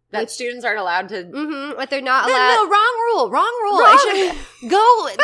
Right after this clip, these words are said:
Speaker 1: go tell the schools that they can't do that. Like,
Speaker 2: Yeah,
Speaker 1: you
Speaker 2: I
Speaker 1: are, that is absolutely fucking free speech. That is free speech from the Constitution. You are allowed to bitch about things if you wanna bitch about things. And I mean, it's not like she's hurting anybody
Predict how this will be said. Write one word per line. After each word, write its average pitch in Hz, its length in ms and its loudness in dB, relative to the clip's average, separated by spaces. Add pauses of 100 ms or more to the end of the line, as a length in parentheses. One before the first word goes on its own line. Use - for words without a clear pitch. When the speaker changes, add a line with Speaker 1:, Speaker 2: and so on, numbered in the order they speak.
(100)
Speaker 1:
go 466 300 4
tell 440 240 0
the 359 120 0
schools 466 480 4
that 381 140 -2
they 208 140 -2
can't 175 300 -12
do 170 180 -12
that. - 280 -16
Like, 262 40 -8
Speaker 2:
Yeah, 269 300 4 (200)
Speaker 1:
you 466 80 2
Speaker 2:
I 494 260 2
Speaker 1:
are, - 60 -8
that 415 260 0
is - 100 -4 (140)
absolutely 320 560 0
fucking 277 320 -8
free 247 200 -10
speech. 185 380 -10
That 349 160 0
is 240 200 -4
free 359 340 -2
speech 311 480 -10
from 285 180 0
the 320 60 -8
Constitution. 240 760 -6
You 320 180 -2
are 349 140 0
allowed 302 340 0
to 226 40 -18
bitch 311 220 -8
about 233 240 6
things 226 220 -6
if 214 80 -16
you 262 100 -6
wanna 247 180 -8
bitch 226 220 -2
about 180 240 -4
things. 110 340 -12 (380)
And 269 100 -4
I 320 60 -6
mean, 359 160 -10
it's 339 140 -6
not 381 120 -6
like 403 140 -4
she's 311 220 -8
hurting 330 440 -6
anybody 208 360 -6